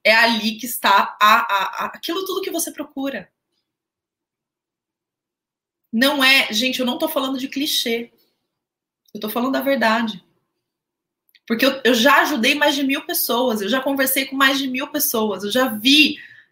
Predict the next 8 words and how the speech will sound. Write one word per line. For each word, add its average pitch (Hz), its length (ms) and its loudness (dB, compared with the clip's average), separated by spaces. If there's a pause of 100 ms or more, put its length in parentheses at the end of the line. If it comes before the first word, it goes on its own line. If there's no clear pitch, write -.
a 220 160 2
vida 285 260 4
de 254 80 -2
mais 262 260 2
de 277 80 -2
mil 320 220 -2
pessoas 320 460 2
acontecendo. 294 880 -2